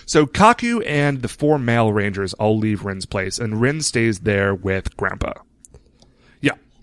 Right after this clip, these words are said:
Speaker 2: So he's sort of wandering around the house, and, uh, he's, like, cooking dinner or something, and he's talking to Rin, and she's talking back, and, uh, we don't exactly know what it is that she says. I'm sure it's clear if you're, like, a speaker of Japanese,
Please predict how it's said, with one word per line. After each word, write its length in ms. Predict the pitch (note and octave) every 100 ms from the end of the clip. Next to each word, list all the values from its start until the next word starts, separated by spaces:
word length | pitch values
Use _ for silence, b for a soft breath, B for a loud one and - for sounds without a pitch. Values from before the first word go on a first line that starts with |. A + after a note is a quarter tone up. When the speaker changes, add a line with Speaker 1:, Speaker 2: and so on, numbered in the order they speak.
| -
Speaker 2:
So 160 | - B3
he's 140 | B3 B3+
sort 100 | C4
of 140 | F#3
wandering 380 | B2 C#3 C#3+ C#3
around 200 | B2+ B2
the 60 | A#2+
house, 540 | G#2+ A2+ A2 A2+ - -
and, 380 | B2+ A#2+ A#2 A#2
uh, 120 | A#2+
he's, 200 | D3+ F3+
like, 220 | F#3+ C#3+
cooking 320 | - - B2
dinner 420 | G#2+ G2+ G2+ G#2+
or 60 | G#2
something, 680 | - A#2+ G#2 G#2+ A2 G#2 G#2 B B B
and 240 | - F3
he's 140 | F3+ E3+
talking 320 | D3 C#3+ D3+
to 80 | C#3+
Rin, 460 | G#2+ B2 A#2+ A#2+ B2
and 100 | B2
she's 200 | D3 C#3+
talking 320 | D3+ C#3 C#3
back, 480 | G#2+ A#2 A#2 A2+ - B B B
and, 320 | B2+ C3 C3+
uh, 260 | C3 B2+ B2
we 120 | D#3+
don't 140 | D4 D#4
exactly 400 | E3+ G3 F3+ D#3
know 340 | B2 B2+ C3+
what 240 | B2+ A#2 C3+
it 80 |
is 180 | B2 B2+
that 120 | B2
she 140 | A2+ A#2+
says. 580 | - A#2 A#2 A#2 A#2+ -
I'm 260 | A#2+ A#2 A2+
sure 220 | - F3
it's 140 | D3+ -
clear 400 | - C3+ C3 C3
if 80 | A#2+
you're, 100 | B2
like, 140 | A#2
a 60 | G#2
speaker 320 | - B2+ A#2+
of 60 | G#2+
Japanese, 600 | A#2 A2+ A2+ A2+ A2+